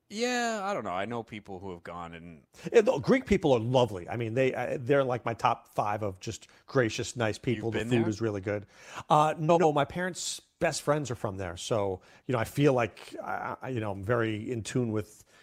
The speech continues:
Speaker 2: you know, the Greek culture and stuff like that. But I would go there. I just, like I said, it's economically, it's a little train wrecky right now. So I don't,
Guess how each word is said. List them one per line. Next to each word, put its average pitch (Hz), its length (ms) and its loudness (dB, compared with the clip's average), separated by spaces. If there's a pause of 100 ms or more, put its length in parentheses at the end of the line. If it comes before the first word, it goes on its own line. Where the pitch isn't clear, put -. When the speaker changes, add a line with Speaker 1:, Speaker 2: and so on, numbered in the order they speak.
(160)
Speaker 2:
you 127 80 -4
know, 113 140 2
the 110 100 0
Greek 110 240 -2
culture 131 320 -2
and 101 100 -8
stuff - 280 -8
like 92 160 -8
that. 92 260 -8
But 104 240 -6 (380)
I 160 120 4
would 254 160 2
go 233 200 10
there. 202 100 6
I 143 60 6
just, 160 220 -4
like 165 160 0
I 143 40 -2
said, 127 220 4
it's - 160 -4
economically, 131 680 0
it's 123 100 -2
a 120 60 -2
little 110 260 0
train 110 300 -8
wrecky 120 280 -4
right 127 160 0
now. 135 180 -8
So 113 220 -4
I 95 80 -2
don't, 110 220 -6